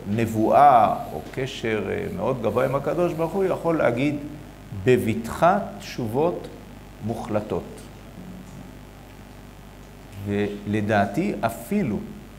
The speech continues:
מבחינת מה שחשוב לנו, נביא-, אה, תנאים, אמוראים,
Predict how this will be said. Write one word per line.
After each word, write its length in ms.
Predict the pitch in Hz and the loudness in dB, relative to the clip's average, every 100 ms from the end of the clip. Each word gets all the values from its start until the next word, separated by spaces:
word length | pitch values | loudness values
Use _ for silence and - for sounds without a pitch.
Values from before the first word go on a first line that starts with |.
| - - - - - - | -16 -16 -18 -18 -14 -4
מבחינת 240 | 143 147 | 2 2
מה 60 | 147 | 2
שחשוב 460 | 170 151 139 147 | 0 -2 -2 2
לנו, 160 | 113 101 | 2 2
נביא-, 540 | 113 113 104 123 - | 2 2 2 0 2
אה, 180 | 113 98 - - | 2 2 0 2
תנאים, 760 | 101 101 - 156 143 110 101 - - | 4 4 6 6 4 2 -2 -4 -4
אמוראים, 680 | 95 98 95 98 131 147 | -2 0 2 2 0 -2